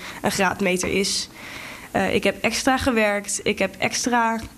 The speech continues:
mijn best gedaan hier. Ik heb extra maatregelen moeten nemen om te kunnen werken hier op de I C. Eh, zoals het aan- en uitkleden, noem het maar op.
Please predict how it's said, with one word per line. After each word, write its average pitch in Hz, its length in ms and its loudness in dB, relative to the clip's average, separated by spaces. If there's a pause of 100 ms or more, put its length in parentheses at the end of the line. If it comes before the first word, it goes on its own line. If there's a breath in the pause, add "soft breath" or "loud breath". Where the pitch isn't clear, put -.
mijn 220 200 4
best 233 260 2
gedaan 208 380 2
hier. 202 380 2
Ik 202 120 -6
heb 202 120 -2
extra - 360 -2
maatregelen 208 640 0
moeten 196 200 0
nemen 190 240 2
om 185 100 -6
te - 120 -2
kunnen 208 320 2
werken 285 380 4
hier 277 160 4
op 277 160 0
de 277 80 2
I 262 80 2 (120)
C. 254 340 0 (640 loud breath)
Eh, 208 180 2
zoals 208 280 0
het 214 100 -2
aan- 202 180 2
en 202 140 0
uitkleden, 190 480 0
noem 196 140 2
het 233 120 0
maar 220 200 2
op. 247 280 -2